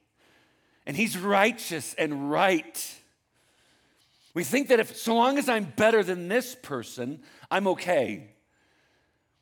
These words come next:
But I think that for the most part, we actually think, "Well, we're pretty good." And then we come to passages in the scripture. Verse, uh, Psalm fifty-one, verse five, "Behold, I was brought forth in iniquity, and in sin did my mother conceive me." Isaiah sixty-four six,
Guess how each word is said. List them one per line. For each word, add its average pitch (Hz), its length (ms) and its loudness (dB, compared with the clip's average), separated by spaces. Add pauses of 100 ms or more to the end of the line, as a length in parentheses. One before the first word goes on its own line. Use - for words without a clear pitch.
(500)
But 190 100 0
I 196 60 2
think - 320 -10
that - 160 0
for 208 100 -6
the 180 80 -6
most 175 300 -4
part, 180 160 -6
we 170 80 -6
actually 196 220 -10
think, 196 180 -12
"Well, - 140 -6
we're 262 120 -8
pretty 269 300 -8
good." 202 580 -10 (1300)
And 170 100 -2
then 240 80 0
we 294 100 0
come 247 200 -2
to 208 60 0
passages 170 600 -4
in 156 80 -10
the 156 80 -6
scripture. - 480 -12 (1200)
Verse, 160 300 -4
uh, 151 160 0
Psalm 175 280 -2
fifty-one, 156 360 -6
verse 147 200 -10
five, 113 320 -6 (280)
"Behold, 185 280 0
I 175 40 2
was 165 140 -2
brought 165 320 0
forth 170 340 -6
in 156 120 -4
iniquity, 151 440 -6
and 135 80 -4
in 131 120 -6
sin 151 320 -8
did 131 140 -4
my 131 120 -4
mother 131 260 -4
conceive 135 540 -10
me." 107 220 -14 (340)
Isaiah 165 320 2
sixty-four 170 540 -8
six, - 340 -8